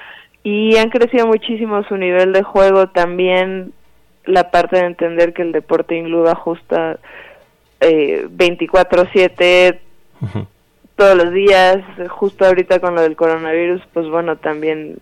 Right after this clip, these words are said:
Speaker 1: será una oportunidad interesante para poder trabajar diferentes cosas desde casa.
Speaker 2: Claro, también la, la parte mental, ¿no? Ahí estará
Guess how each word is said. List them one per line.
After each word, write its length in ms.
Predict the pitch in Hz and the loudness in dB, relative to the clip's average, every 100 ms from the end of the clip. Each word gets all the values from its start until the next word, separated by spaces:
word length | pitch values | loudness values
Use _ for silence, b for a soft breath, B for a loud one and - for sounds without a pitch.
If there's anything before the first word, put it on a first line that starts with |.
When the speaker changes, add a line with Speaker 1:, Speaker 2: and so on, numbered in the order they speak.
| _ 135 - | _ -20 -8
Speaker 1:
será 240 | 180 160 160 | -2 0 0
una 160 | 170 175 | -2 -2
oportunidad 640 | 156 151 160 160 160 170 | -2 -4 -6 -4 -2 0
interesante 760 | 170 170 156 160 175 170 - 220 | -2 -2 -2 -2 -4 -8 -4 -4
para 200 | 160 147 | -2 -4
poder 260 | - 160 156 | 0 -2 0
trabajar 580 | 160 156 156 170 160 - B B B - | -2 -2 -2 -2 -2 -4 B B B -4
diferentes 580 | 185 170 175 175 170 | -2 0 -2 -2 -4
cosas 400 | - 170 170 165 | -2 -2 0 -2
desde 300 | 151 147 156 | -2 -6 -8
casa. 260 | - 156 165 _ _ _ - | -8 -10 -10 _ _ _ -8
Speaker 2:
Claro, 340 | 110 110 107 - B B B | -2 -2 -4 -8 B B B
también 240 | 107 117 | -6 -2
la, 200 | 117 113 | -4 -4
la 180 | 107 98 | -6 -4
parte 280 | 107 - 107 | -6 -8 -10
mental, 480 | 98 92 101 101 95 | -10 -8 -6 -4 -4
¿no? 160 | 113 | -6
Ahí 180 | 113 104 | -4 -6
estará 440 | 98 - 98 101 | -8 -8 -8 -8